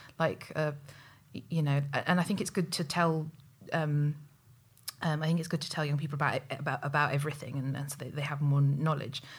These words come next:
But you, you, you don't kind of, or we didn't kind of talk about, like, well, pretty much young people, like, they use condoms, or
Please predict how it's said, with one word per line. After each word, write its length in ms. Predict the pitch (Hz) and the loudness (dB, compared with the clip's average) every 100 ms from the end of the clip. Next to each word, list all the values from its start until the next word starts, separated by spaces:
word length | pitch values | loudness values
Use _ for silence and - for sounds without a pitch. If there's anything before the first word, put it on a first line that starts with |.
| - - - | -18 -20 2
But 160 | 175 - | 2 2
you, 160 | 175 180 - - - - - | -4 -6 -8 -20 -20 -16 -8
you, 220 | 185 185 | -6 -4
you 120 | 175 | 0
don't 200 | 175 190 - | 2 2 0
kind 240 | 180 175 | 0 2
of, 160 | 170 170 - - - | 0 -4 -16 -20 -2
or 340 | 180 165 160 - - - - | 2 4 2 0 -18 -14 -4
we 160 | 170 | -2
didn't 320 | 170 175 165 - - | 2 2 2 -2 -6
kind 180 | 170 | -2
of 80 | 156 | -2
talk 220 | 151 156 | -2 -4
about, 360 | 156 160 151 - | -2 -2 -2 -2
like, 420 | 156 151 - - - - - - - - | -2 -2 -6 -18 -20 -20 -20 -20 -20 -12
well, 80 | - | -4
pretty 200 | 196 175 | -2 2
much 260 | 175 180 | 0 0
young 140 | 180 175 | 0 0
people, 280 | 170 - 156 | 0 -4 -4
like, 160 | 151 | -2
they 80 | 156 | -2
use 240 | 147 151 | -2 -4
condoms, 600 | 147 151 147 143 143 139 147 | -2 0 0 0 0 0 -2
or 180 | 143 | -2